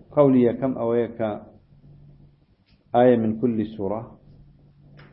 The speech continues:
قولي دوم آية مستقلة. علماء سيتر أكثر. بون منا شنقيثي رحمة الله عليه بلا كتابي مذكري أصول الفقه. قالت:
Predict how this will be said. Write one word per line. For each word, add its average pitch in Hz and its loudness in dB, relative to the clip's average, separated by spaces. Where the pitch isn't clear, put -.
قولي 120 2
دوم 123 -2
آية 110 -2
مستقلة. 90 -10
علماء 147 -2
سيتر 123 0
أكثر. - -18
بون 151 0
منا 139 -2
شنقيثي 123 -6
رحمة 113 -6
الله - -14
عليه 98 -2
بلا 113 -4
كتابي 117 -4
مذكري 104 -4
أصول 107 -6
الفقه. 123 -8
قالت: 135 0